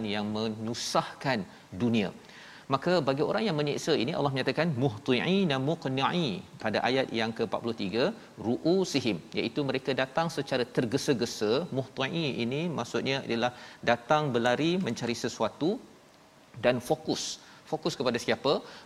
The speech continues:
Fokus kepada Allah Subhanahu Wa Taala. Muqni'i, mereka itu mengangkat kepala mereka, me-, memohon ataupun mengharapkan sesuatu dan takutkan sesuatu, la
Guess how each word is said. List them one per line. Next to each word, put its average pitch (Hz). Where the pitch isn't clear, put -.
Fokus 135
kepada 87
Allah 101
Subhanahu 120
Wa 139
Taala. 139
Muqni'i, 120
mereka 117
itu 156
mengangkat 135
kepala 196
mereka, 101
me-, 143
memohon 123
ataupun 123
mengharapkan 123
sesuatu 127
dan 110
takutkan 156
sesuatu, 123
la 123